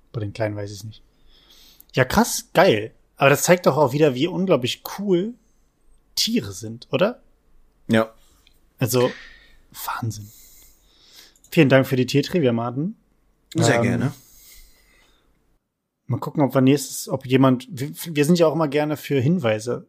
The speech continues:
Speaker 1: äh, was, was Trivia angeht, äh, sehr, sehr dankbar. Ähm, vielleicht ist bisher auch noch ein, nicht euer Lieblingstier vertreten gewesen. Ähm, wenn ihr möchtet, dass euer Lieblingstier vertreten wird, schreibt's doch mal in die Kommentare.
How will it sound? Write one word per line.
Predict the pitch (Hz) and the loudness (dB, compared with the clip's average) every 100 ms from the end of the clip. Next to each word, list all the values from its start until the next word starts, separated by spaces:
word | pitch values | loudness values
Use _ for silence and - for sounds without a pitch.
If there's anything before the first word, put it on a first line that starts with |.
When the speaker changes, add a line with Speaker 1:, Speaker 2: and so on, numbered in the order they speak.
| _ | _
Speaker 1:
äh, | 123 117 | -4 -2
was, | 117 - | -4 -6
was | 120 - | -10 -8
Trivia | - 131 123 123 | -6 -2 0 0
angeht, | 120 120 127 127 | -2 -6 -6 -6
äh, | 175 117 | -8 -8
sehr, | 110 135 120 113 | -4 -2 -2 -2
sehr | 117 | -4
dankbar. | 120 131 - 139 175 - _ _ _ _ _ | -2 -4 -2 -2 -2 -12 _ _ _ _ _
Ähm, | 127 123 120 | -4 -2 -4
vielleicht | - 127 135 - | -2 2 2 0
ist | 190 - - _ | -8 -10 -14 _
bisher | 131 - 147 | -4 2 2
auch | 139 | 4
noch | 139 - | 2 0
ein, | 143 147 170 | -4 -6 -4
nicht | 139 143 | -4 0
euer | 143 131 | 2 2
Lieblingstier | 135 - 143 - 147 | 0 -4 -6 -4 -6
vertreten | 131 - 160 165 | -6 -4 -4 -2
gewesen. | 147 147 156 160 170 _ _ _ _ _ _ _ - | -4 -4 -6 -6 -10 _ _ _ _ _ _ _ -2
Ähm, | 123 123 127 131 135 | 0 2 0 -2 2
wenn | 139 185 | 2 6
ihr | 160 | 8
möchtet, | 143 170 143 | 8 6 2
dass | 131 156 | -2 2
euer | 143 | 2
Lieblingstier | 135 147 123 143 | 2 0 -2 -2
vertreten | 135 - 143 143 131 120 | -2 0 0 2 2 6
wird, | 156 - - _ _ _ _ _ _ - | 4 4 -10 _ _ _ _ _ _ -20
schreibt's | - 185 185 | -2 -2 0
doch | 190 | 0
mal | 151 | 0
in | 156 | -2
die | 151 | -2
Kommentare. | 151 151 151 147 143 147 | -4 -4 -4 -4 -4 -10